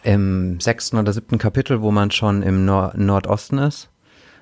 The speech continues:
ähm, bei dieser Murphy-Brut in der Nähe, da reite ich immer an so einem Fluss entlang und an dem Fluss sind immer zwei Leichen in einem Lager und die we-, dieses Lager und diese zwei Leichen werden geplündert von zwei,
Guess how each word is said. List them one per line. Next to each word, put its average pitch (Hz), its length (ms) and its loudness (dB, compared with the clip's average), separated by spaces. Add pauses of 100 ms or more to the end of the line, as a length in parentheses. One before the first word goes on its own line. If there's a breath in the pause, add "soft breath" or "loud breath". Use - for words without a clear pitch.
(160 soft breath)
ähm, 101 280 0
bei 98 160 2
dieser 101 220 -2
Murphy-Brut 117 640 -2
in 107 120 0
der 113 100 0
Nähe, 127 220 0 (280)
da 101 360 2
reite 101 240 0
ich - 140 -8
immer 123 240 2
an 101 120 0
so 107 100 -2
einem 104 140 0
Fluss - 300 -4
entlang 151 440 -2 (420 soft breath)
und 104 200 0
an 110 100 4
dem 110 120 2
Fluss 131 280 -2
sind 120 140 -2
immer 110 200 0
zwei 113 280 0
Leichen 110 520 0
in 107 100 -2
einem 101 120 -2
Lager 113 440 0 (640 soft breath)
und 104 140 -2
die 107 120 0
we-, 104 140 -2
dieses 107 340 -4
Lager 117 640 2
und 98 140 -4
diese 104 160 -4
zwei 107 200 -2
Leichen 101 320 0
werden 98 180 0
geplündert 110 500 0
von 95 320 -2
zwei, 95 440 2